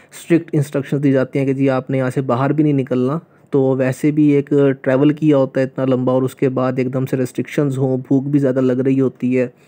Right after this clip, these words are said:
sometime वो पानी की बॉटल्स भी अवेलेबल नहीं होती, तो वो स्टाफ को कह के मंगवानी पड़ती हैं। तो ये कुछ चीज़ें हैं जो situation to situation डिपेंड्स करता है कि कौन किस क्वारंटाइन में और किस होटल के अंदर जा रहा है।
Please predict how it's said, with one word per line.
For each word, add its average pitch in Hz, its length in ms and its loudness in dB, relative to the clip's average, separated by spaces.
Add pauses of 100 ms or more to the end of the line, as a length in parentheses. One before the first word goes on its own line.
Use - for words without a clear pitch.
(500)
sometime 143 440 0
वो 135 180 2
पानी 135 420 -2
की 147 120 0
बॉटल्स 139 420 0
भी 151 120 2
अवेलेबल 135 420 0
नहीं 135 240 -2
होती, 131 300 -2
तो 131 140 -2
वो 131 100 0
स्टाफ 127 380 -4
को 135 120 -4
कह 131 220 -2
के 135 140 -2
मंगवानी 127 420 -4
पड़ती 127 400 -6
हैं। 147 140 -6 (360)
तो 147 60 0
ये 151 120 2
कुछ - 280 -2
चीज़ें 165 320 2
हैं 160 440 -2
जो 151 140 0
situation 147 580 -2
to 156 140 0
situation 147 480 -2
डिपेंड्स 143 400 -2
करता 139 320 -4
है 139 120 0
कि 143 120 -6
कौन 147 340 -2
किस 156 260 0
क्वारंटाइन 135 540 -2
में 143 120 -2
और 147 100 0
किस 147 220 0
होटल 139 380 -2
के 139 100 -2
अंदर 120 240 -2
जा 113 140 -8
रहा 78 220 -14
है। - 120 -20